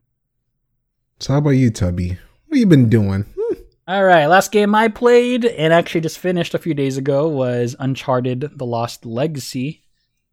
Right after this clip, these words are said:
Speaker 2: Uh, this is actually the first game in the series that doesn't have the star of the show, Nathan Drake, and instead it focuses on one of the side characters, uh, Chloe and Nadine. And for a lot of people,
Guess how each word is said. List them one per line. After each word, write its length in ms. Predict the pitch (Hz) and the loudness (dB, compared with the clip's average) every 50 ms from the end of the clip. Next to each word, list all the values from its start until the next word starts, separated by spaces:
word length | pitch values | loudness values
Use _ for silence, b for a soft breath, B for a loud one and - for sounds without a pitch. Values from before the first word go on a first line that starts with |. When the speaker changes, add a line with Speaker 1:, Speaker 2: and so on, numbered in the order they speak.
| _ _ _ - | _ _ _ -6
Speaker 2:
Uh, 140 | 120 123 131 | -4 -2 -2
this 160 | - - - | -2 -2 0
is 80 | 147 | 0
actually 300 | 147 139 - - 165 151 | 0 0 0 0 -2 0
the 140 | 139 135 135 | 0 0 -2
first 460 | - - - - 165 180 175 - - | -4 -4 -4 0 0 0 0 -2 -2
game 260 | 151 151 151 151 151 147 | -2 0 0 2 2 2
in 60 | 143 | 2
the 80 | 131 | 0
series 720 | 123 - - 175 175 165 147 135 127 127 135 127 - - _ _ _ _ _ _ _ _ _ | -2 -2 -2 -2 0 0 0 0 -2 -2 -4 -6 -10 -16 _ _ _ _ _ _ _ _ _
that 160 | - 135 127 | -8 -6 -2
doesn't 300 | 123 160 226 220 220 185 | 2 2 2 2 0 -4
have 360 | 151 - 143 139 131 135 127 123 | -4 -2 -2 0 0 -2 -4 -4
the 340 | 127 123 120 117 120 127 - _ _ _ _ _ | -4 -4 -4 -4 -4 -6 -10 _ _ _ _ _
star 260 | - - - 131 123 | -10 -2 0 0 0
of 80 | 120 | 0
the 40 | 120 | -2
show, 280 | 117 - - 131 127 123 | -6 -6 -4 -4 -2 -2
Nathan 300 | 123 123 120 - 120 113 | -4 -4 -6 -6 -8 -8
Drake, 400 | 107 117 110 120 131 - - _ - | -8 -6 -6 -6 -8 -10 -12 _ -10
and 160 | 127 120 120 | -6 -6 -4
instead 380 | 117 113 - - - 143 135 | -6 -6 -6 -4 -2 -2 -2
it 80 | 131 123 | -2 -4
focuses 480 | - 143 135 135 - 135 - 143 127 139 | -4 -6 -6 -6 -8 -8 -8 -6 -6 -6
on 440 | 127 123 123 120 117 117 117 117 b b b b b b b | -4 -4 -2 -2 -2 -4 -6 -8 b b b b b b b
one 120 | 135 131 | -2 0
of 40 | 127 | 0
the 60 | 120 | 0
side 300 | 117 - 143 131 131 123 | -2 0 0 0 0 -2
characters, 680 | - 143 135 127 - - 139 135 135 139 143 - - - - | -2 -4 -4 -6 -6 -6 -6 -6 -6 -6 -8 -12 -16 -18 -16
uh, 360 | - 117 110 110 107 104 104 101 _ | -12 -10 -8 -8 -8 -8 -10 -12 _
Chloe 500 | - - - 139 135 139 139 139 139 135 | -14 -10 -6 -6 -4 -4 -4 -6 -6 -6
and 180 | 123 123 123 120 | -6 -6 -6 -6
Nadine. 720 | 120 117 110 107 110 117 135 175 151 127 120 143 170 - _ _ _ _ _ _ _ _ _ _ _ _ _ _ _ - | -6 -6 -8 -8 -8 -6 -6 -4 -4 -6 -6 -6 -10 -12 _ _ _ _ _ _ _ _ _ _ _ _ _ _ _ -12
And 480 | 139 139 143 143 143 143 143 143 147 - | -8 -4 -2 0 0 0 -2 -2 -4 -4
for 80 | - | -2
a 60 | 160 165 | -2 -2
lot 160 | 190 208 269 | 0 0 0
of 120 | 285 277 | 0 0
people, 600 | - 294 285 285 - 208 202 196 185 185 180 175 | 0 -4 -4 -2 -2 0 0 2 2 0 -2 -4